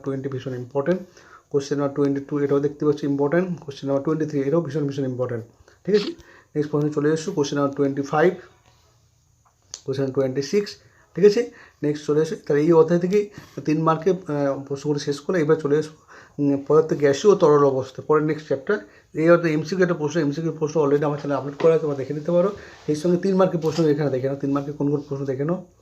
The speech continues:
কোশ্চেন নাম্বার টু, ডাল্টন আংশিক সূত্র, এটা হচ্ছে দু হাজার বাইশ সালে এসেছিল, এটাও কিন্তু ভীষণ ইম্পর্টেন্ট। তিনের দাগেরটা, কাছে মিশ্রণ গ্যাসের আংশিক চাপ মোল ভগ্নাংশের মধ্যে সম্পর্ক নির্ণয় করো। চার দাগের অঙ্ক এসে থাকে, পাঁচের দাগের অঙ্ক সাধারণত এসে থাকে। কোশ্চেন আসিস গ্রামের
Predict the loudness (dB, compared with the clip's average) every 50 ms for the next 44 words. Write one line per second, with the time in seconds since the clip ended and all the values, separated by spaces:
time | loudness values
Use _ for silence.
0 | _ _ -14 -8 -6 -6 -4 -2 0 0 0 0 -2 -2 -2 0 2 2 2 0
1 | -2 -10 -16 _ _ _ -12 -6 0 0 0 0 0 0 -2 -2 -2 -4 -6 -4
2 | -4 -6 -4 -2 -2 -2 -2 -4 -10 -18 -20 -20 -20 _ -2 2 6 6 6 6
3 | 4 2 -2 -4 -4 -6 -12 _ _ _ _ _ -10 -6 0 2 4 4 4 4
4 | 2 0 0 0 0 -2 0 0 -2 -2 -2 0 2 2 2 2 2 0 0 -2
5 | -2 -2 0 0 0 0 2 0 0 0 0 -2 0 0 2 2 2 2 2 0
6 | -4 -8 -10 -10 -12 -20 -20 -20 -20 -18 -8 -4 -4 -2 -2 -2 -4 -2 -2 -2
7 | 0 0 2 2 2 0 0 -2 -2 -2 -2 -4 -2 0 0 0 0 0 -2 -2
8 | -2 -2 -4 -4 -4 -4 -4 -4 -4 -4 -4 -6 -6 -4 -2 0 0 0 0 -2
9 | -2 -2 -2 -2 -2 -4 -4 -6 -10 -6 -4 -4 -2 0 0 0 2 0 0 -2
10 | -2 0 0 0 2 0 0 0 0 -2 -2 -4 -6 -6 -4 -4 -2 -2 -4 -4
11 | -6 -8 -8 -6 -6 -6 -6 -6 -8 -8 -8 -8 -4 -4 -2 -2 -2 -2 -2 -4
12 | -6 -18 -20 _ _ -4 -2 0 0 0 -2 -6 -8 -10 -10 -12 -18 -20 -20 -20
13 | -20 -20 -18 _ -2 0 2 2 2 2 0